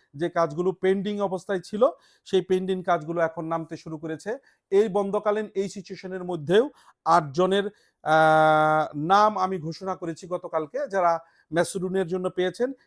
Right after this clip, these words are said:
এবং সার্বিয়ার জন্য যারা নতুন করে আজকে ছয়টি পিপিজেড পেলেন এবং ওই ছয়জন সৌভাগ্যবান ব্যক্তির নাম আমি ঘোষণা করছি।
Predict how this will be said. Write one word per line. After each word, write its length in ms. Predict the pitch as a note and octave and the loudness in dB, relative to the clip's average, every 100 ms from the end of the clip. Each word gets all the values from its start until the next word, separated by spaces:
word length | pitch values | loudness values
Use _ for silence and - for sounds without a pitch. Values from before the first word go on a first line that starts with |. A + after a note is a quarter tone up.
| _ | _
এবং 280 | F#3 F3+ F3 | -6 -4 -6
সার্বিয়ার 460 | - F#3+ F3 A#3+ | -2 -2 2 2
জন্য 420 | G3 A3+ A3 A3 G#3+ _ _ | 2 -4 -2 -2 -2 _ _
যারা 260 | D#3 F3+ F3+ | -2 0 0
নতুন 300 | F3+ F#3 F#3+ | -2 -4 -6
করে 180 | F#3+ F3+ | 0 2
আজকে 280 | E3+ - F3 | 0 -2 -8
ছয়টি 340 | - E3+ F#3+ | -2 -2 -2
পিপিজেড 380 | F3 D#3+ D3+ D#3 - | -10 -6 -6 -6 -4
পেলেন 300 | D3 F3+ C4+ _ _ | -2 -2 -4 _ _
এবং 260 | D#3+ D#3 D#3 | -6 -4 -4
ওই 200 | - E3 | -4 -4
ছয়জন 460 | D#3 - D#3 D3+ E3+ | -4 -2 -2 0 -4
সৌভাগ্যবান 640 | G3 E3 D#3 D3+ D#3 D3+ | -4 -4 -4 -2 -2 -2
ব্যক্তির 280 | D3 - D3+ | -4 -6 -6
নাম 220 | D3 C#3 | -4 -2
আমি 140 | C#3 C#3+ | -4 -6
ঘোষণা 300 | C#3 E3+ E3 | -8 -6 -6
করছি। 360 | E3+ - A#3+ | -6 -8 -12